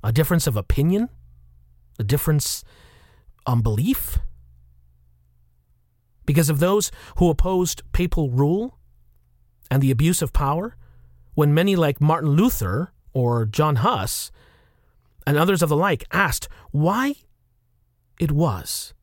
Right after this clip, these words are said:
that they were being forced to practice things that couldn't be justified by the founder himself.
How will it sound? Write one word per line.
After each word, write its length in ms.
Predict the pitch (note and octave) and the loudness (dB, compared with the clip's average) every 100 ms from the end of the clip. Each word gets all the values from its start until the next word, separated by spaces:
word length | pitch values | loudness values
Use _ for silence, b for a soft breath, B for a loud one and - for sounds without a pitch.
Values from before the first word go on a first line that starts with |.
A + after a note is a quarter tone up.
| _ _ _ | _ _ _
that 120 | - B2+ | -6 0
they 80 | |
were 120 | F#3 F#3+ | 0 0
being 220 | F3+ E3 | 2 0
forced 400 | - A#3+ B3 - | 0 0 0 -2
to 80 | D#3 | -2
practice 480 | F3+ G3+ - C3 | -2 -2 -2 -4
things 340 | - A2 A2 - B B B | -2 -4 -4 -6 B B B
that 180 | - D3 | -4 -4
couldn't 380 | - B3+ B3+ F#3+ | -2 -2 0 0
be 160 | E3 G3 | 0 -2
justified 840 | D#3+ A#3 - D#3 - G2 G2+ A2+ | -2 -2 -2 -4 -4 -4 -4 -2
by 140 | C3+ | -2
the 100 | B2+ | 0
founder 640 | A#2+ - E3 G3+ G#3 G3+ F#3 | -4 -4 -4 -2 -2 -2 -2
himself. 800 | D#3+ D3 - E3 - - - | -2 -4 -4 -10 -10 -16 -18